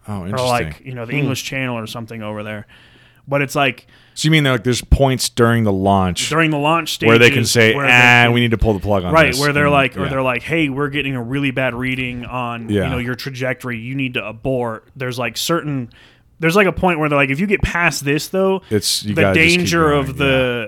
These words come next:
Speaker 1: yeah.
Speaker 2: the launch goes, you know, away more or
Speaker 1: Right.
Speaker 2: less." And they're like, "You can safely make it in and out."
Speaker 1: Like, now we're good. We're through the
Speaker 2: Right.
Speaker 1: roughest part of
Speaker 2: But
Speaker 1: it,
Speaker 2: it's
Speaker 1: yeah.
Speaker 2: like, to think that it used to be as soon as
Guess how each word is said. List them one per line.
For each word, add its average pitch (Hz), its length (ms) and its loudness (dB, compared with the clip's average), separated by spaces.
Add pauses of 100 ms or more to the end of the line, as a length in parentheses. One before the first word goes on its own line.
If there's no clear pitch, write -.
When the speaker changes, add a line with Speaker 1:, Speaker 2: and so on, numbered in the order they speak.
Speaker 1:
yeah. 90 120 -20 (160)
Speaker 2:
the 131 120 -6
launch 127 640 0
goes, 127 300 -4
you 123 80 -8
know, 110 200 -10 (520)
away 131 440 0
more 113 240 -10
or 101 60 -4
Speaker 1:
Right. 92 140 -2
Speaker 2:
less." 101 240 -14
And 127 100 -8
they're 127 80 -4
like, 120 160 -6
"You 127 140 -4
can 120 340 -10 (240)
safely 160 380 2
make 139 240 -2
it 131 80 -6
in 131 120 -6
and 120 140 -8
out." 110 340 -8
Speaker 1:
Like, 101 160 -4
now 110 220 2
we're 98 80 0
good. 80 240 -6
We're 92 80 -6
through 131 200 2
the 107 40 0
Speaker 2:
Right. 98 80 0
Speaker 1:
roughest 90 300 -2
part - 160 -10
of 135 60 -8
Speaker 2:
But 139 100 -2
Speaker 1:
it, 139 40 0
Speaker 2:
it's 135 120 -6
Speaker 1:
yeah. 139 60 2
Speaker 2:
like, 127 320 0 (280)
to 165 100 -4
think 180 280 -2
that 127 260 0 (500)
it 160 140 0
used 147 220 0
to 147 80 -4
be 143 180 0
as 131 120 -2
soon 147 220 -4
as 151 220 -2